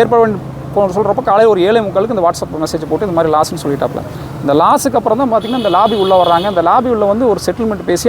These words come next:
அவங்களுக்கு ஒரு அமௌண்ட்டு, இவங்களுக்கு ஒரு அமௌண்ட்னு பிச்சு பிச்சு எங்களோட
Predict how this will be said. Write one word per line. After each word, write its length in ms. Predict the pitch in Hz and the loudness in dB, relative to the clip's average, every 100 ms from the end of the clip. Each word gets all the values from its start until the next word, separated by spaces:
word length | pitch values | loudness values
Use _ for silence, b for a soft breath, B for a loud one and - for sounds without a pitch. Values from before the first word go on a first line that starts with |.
| 156 | 2
அவங்களுக்கு 360 | 202 233 214 190 | 4 2 2 2
ஒரு 60 | 180 | 2
அமௌண்ட்டு, 300 | 170 160 208 B B - | 2 0 -2 B B -4
இவங்களுக்கு 280 | 202 233 214 | 0 2 4
ஒரு 60 | 190 | 2
அமௌண்ட்னு 300 | 180 185 247 202 | 2 0 -2 -4
பிச்சு 200 | 190 226 | -6 -6
பிச்சு 180 | 202 214 | -4 -4
எங்களோட 200 | 196 165 | -2 -2